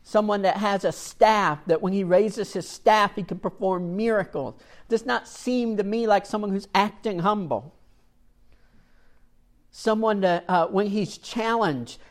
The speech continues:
by the Hebrews, says, "How dare you challenge my authority?" Does not seem like someone who's acting humble. But you know what?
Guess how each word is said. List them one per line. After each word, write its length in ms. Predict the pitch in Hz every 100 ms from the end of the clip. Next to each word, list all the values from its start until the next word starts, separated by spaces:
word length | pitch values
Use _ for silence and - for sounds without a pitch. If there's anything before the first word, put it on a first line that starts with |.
| -
by 160 | 190
the 100 | 180
Hebrews, 760 | 175 220 240 180 143 117 139 - _ _ _ _ _ -
says, 300 | - - 190 -
"How 280 | - 247 240 160 -
dare 260 | 269 254 233
you 240 | 180 180
challenge 580 | 156 - 220 185 185 151
my 240 | 175 175 180
authority?" 720 | 175 - 190 165 143 127 113 160 - - - - -
Does 140 | 294
not 200 | 392 302
seem 480 | - - 311 302 240
like 220 | 226 220
someone 300 | - 233 226
who's 240 | 214 220 - -
acting 540 | 202 214 - 180 139 - - - -
humble. 520 | 233 220 131 95 120 - _ _ _ _ _ - - _ _ _ _ _ _ - _ _ _ _ _ _ _ _ _ -
But 120 | 202
you 80 | 202
know 160 | 214 226
what? 300 | 254 339